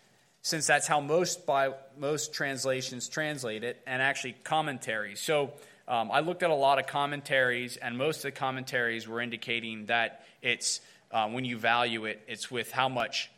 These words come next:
land an omer of barley seed can sow, and then, then versus its yield. So, sorry for the complications, but let's look at it this way. If we take one omer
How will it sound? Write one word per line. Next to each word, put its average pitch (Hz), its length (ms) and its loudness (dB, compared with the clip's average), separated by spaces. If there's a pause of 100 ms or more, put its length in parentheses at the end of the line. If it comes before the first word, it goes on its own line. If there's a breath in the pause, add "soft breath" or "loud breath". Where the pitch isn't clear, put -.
(420 soft breath)
land 123 440 0
an 107 200 -8
omer 127 320 -4
of 113 160 -4
barley 110 460 -2
seed 113 460 -8
can 101 140 -10
sow, 131 600 2
and 110 100 -10
then, 107 220 -8 (680 soft breath)
then 117 200 -2
versus 107 420 -6
its - 160 -10
yield. 104 300 -2
So, 113 300 0 (1200 loud breath)
sorry 165 200 2
for 165 100 -6
the 139 80 -4
complications, 120 760 -4
but 123 180 -6
let's 151 220 2
look 147 120 -6
at 120 220 2
it 104 140 -10
this 135 240 -2
way. 95 240 -6 (420 loud breath)
If 139 160 0
we 151 80 -6
take 165 260 0
one 208 220 4
omer 165 540 2